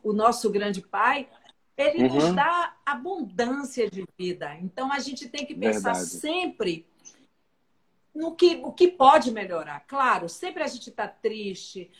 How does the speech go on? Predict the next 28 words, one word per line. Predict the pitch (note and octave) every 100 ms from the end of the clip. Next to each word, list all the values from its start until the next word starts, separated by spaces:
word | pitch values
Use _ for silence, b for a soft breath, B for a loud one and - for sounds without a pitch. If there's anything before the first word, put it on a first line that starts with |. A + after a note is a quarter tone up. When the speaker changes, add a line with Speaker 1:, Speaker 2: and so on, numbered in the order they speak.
| b -
Speaker 1:
a | A#3+
gente | B3 B3 G#3+
Speaker 2:
Uhum. | A#3 A#3+ C4+ C#4+
Speaker 1:
pode | C#4+ B3+
acontecer | A#3 A#3 A3+ G#3+ A#3+
um | G#3+
momento | G3 F#3+ G#3 G#3+ G3
de | G3+
queda | - A3 G#3 G#3
de | G#3+
energia | F#3+ F#3 D#3+ D#3 F#3+ A3 G3+
da | F3
Speaker 2:
É | C3
Speaker 1:
gente, | B2 B2+ B2
a | B2
gente |
Speaker 2:
isso, | A#2+
Speaker 1:
procura | A2+ G#2 G#2+ G2+
um |
Speaker 2:
é. | F3+
Speaker 1:
amigo, | F3+ B2+ -
Speaker 2:
Uhum. |
Speaker 1:
como | D#3 F#3
é | G3+
meu | G3 _
caso, | G#3 A3 G3+ F#3+
é |
Glorinha, | F3+ F#3+ F3 F3+ A3